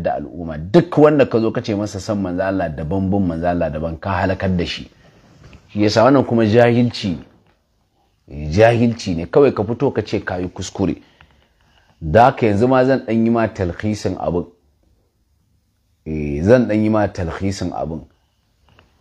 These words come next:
Abin da na ƙara maimaita ma a nan shi ne, na ga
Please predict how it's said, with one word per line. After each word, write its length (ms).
Abin 300
da 100
na 480
ƙara 340
maimaita 640
ma 260
a 80
nan 160
shi 240
ne, 120
na 220
ga 460